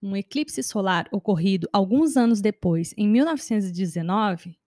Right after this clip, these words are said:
serviria para confirmar o desvio teoricamente previsto da luz de algumas estrelas. As medições foram efetuadas em Sobral, no Ceará,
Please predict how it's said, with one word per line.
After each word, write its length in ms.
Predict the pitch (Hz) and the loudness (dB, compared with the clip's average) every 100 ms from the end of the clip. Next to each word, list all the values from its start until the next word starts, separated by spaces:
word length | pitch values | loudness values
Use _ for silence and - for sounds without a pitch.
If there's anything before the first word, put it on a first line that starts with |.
| _ | _
serviria 600 | - 254 269 311 262 254 | -6 -4 0 0 0 -2
para 200 | 254 247 | -2 -2
confirmar 720 | 262 277 - 311 220 202 214 | 0 0 0 0 2 2 0
o 120 | 240 | -2
desvio 580 | 220 240 196 170 175 185 _ - | 0 -2 -2 -2 -2 -4 _ 0
teoricamente 840 | 233 233 254 - 294 247 220 - | 4 6 4 2 0 0 0 -2
previsto 500 | - 277 196 190 - | -2 -2 0 -4 -4
da 140 | 226 | -2
luz 440 | 220 175 190 - - _ _ _ | 0 0 -2 -6 -14 _ _ _
de 120 | 208 277 | 2 4
algumas 440 | 311 269 247 240 | 6 4 4 2
estrelas. 680 | 277 - 220 165 151 - - _ _ | -2 0 0 0 -2 -8 -14 _ _
As 160 | 175 175 | -6 -2
medições 640 | 185 170 - 233 214 - | -2 -4 -4 -2 -2 -4
foram 240 | 214 214 | -2 0
efetuadas 580 | 214 - 226 226 208 220 | -2 -2 -4 0 0 0
em 120 | 247 | -2
Sobral, 400 | 262 320 254 233 | -4 -6 -6 -2
no 80 | 233 | -4
Ceará, 480 | - 285 294 190 196 | -2 -4 0 0 -2